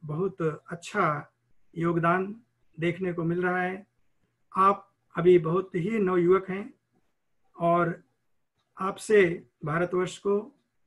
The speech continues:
हम सबको बहुत सारी आशाएं हैं और इसी तरह से आप लगनपूर्वक अपने उद्देश्य में लगे रहें, ऐसा भगवान श्री कृष्ण से हमारी प्रार्थना है। आज का विषय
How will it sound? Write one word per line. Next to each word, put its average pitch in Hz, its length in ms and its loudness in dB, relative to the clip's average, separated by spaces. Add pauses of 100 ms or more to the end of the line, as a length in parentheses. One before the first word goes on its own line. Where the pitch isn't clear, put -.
(200)
हम 175 120 -4
सबको 196 640 -2
बहुत 170 200 -2
सारी 175 220 -2
आशाएं 165 380 -6
हैं 180 260 -8 (920)
और 165 480 2 (200)
इसी 185 200 0
तरह 185 200 0
से 180 320 -4
आप 165 240 -4
लगनपूर्वक 165 1000 -2 (200)
अपने 160 540 -2
उद्देश्य 175 420 -4
में 165 240 -4 (160)
लगे 165 220 -6
रहें, 156 320 -4 (600)
ऐसा 165 220 -4
भगवान 160 420 -4
श्री 160 200 -8
कृष्ण 170 320 -10
से 151 380 -6 (160)
हमारी 151 400 -6
प्रार्थना 151 480 -6
है। 185 260 -8 (1500)
आज 226 440 2
का 208 100 4
विषय 190 600 2